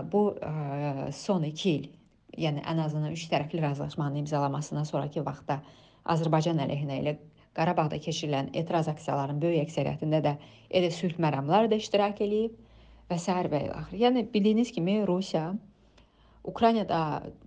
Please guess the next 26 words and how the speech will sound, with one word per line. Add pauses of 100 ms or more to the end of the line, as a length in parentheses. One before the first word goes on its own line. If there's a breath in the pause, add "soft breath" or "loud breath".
(140)
ə, (560)
batdığı
bataqlıqdan
dərs
çıxarmayaraq
həm
də
Qarabağda
özünü
batırmaq
istəyir (480 loud breath)
və
o
üzdən
də, (300)
ə, (220)
biz
bunu
izləməkdəyik. (480 loud breath)
Azərbaycan
tərəfi
də, (580 soft breath)
ə, (160)
qeyd
edir
ki